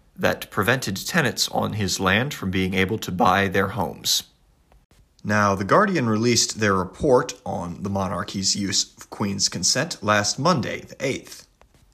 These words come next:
and it, uh, let's say, caused a bit of an uproar. Hell, it was so much of a scandal that it made headlines in America even with the impeachment trial going on.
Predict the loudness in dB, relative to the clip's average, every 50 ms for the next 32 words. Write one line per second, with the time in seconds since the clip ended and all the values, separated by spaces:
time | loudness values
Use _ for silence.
0 | _ -4 -4 -2 0 0 0 0 -2 -2 -4 -4 -4 -4 -8 -14 _ _ _ _
1 | _ _ _ -2 0 2 4 6 6 6 4 2 -2 -16 _ _ _ _ _ _
2 | _ _ _ _ _ _ -2 0 2 2 2 2 2 2 0 0 -2 -2 0 4
3 | 6 6 6 6 4 0 0 2 2 2 2 0 0 -2 -2 -4 -8 -10 -14 -12
4 | -8 -8 -6 -4 -4 -6 -6 -8 _ _ _ _ _ _ _ _ -20 -20 _ _
5 | _ _ _ _ _ _ 0 4 6 6 6 6 4 4 4 2 2 4 6 6
6 | 6 8 6 4 2 0 0 2 2 2 2 2 2 2 4 4 4 4 4 2
7 | 0 0 2 4 4 6 6 4 2 4 4 4 4 4 4 4 4 4 2 2
8 | 2 4 4 4 6 6 4 4 2 0 2 2 0 0 0 2 0 0 2 2
9 | 2 2 2 2 2 0 0 0 0 -4 -4 -4 -4 -4 -4 -4 -4 -4 -6 -4
10 | -4 -4 -4 -6 -6 -8 -6 -6 -6 -6 -8 -10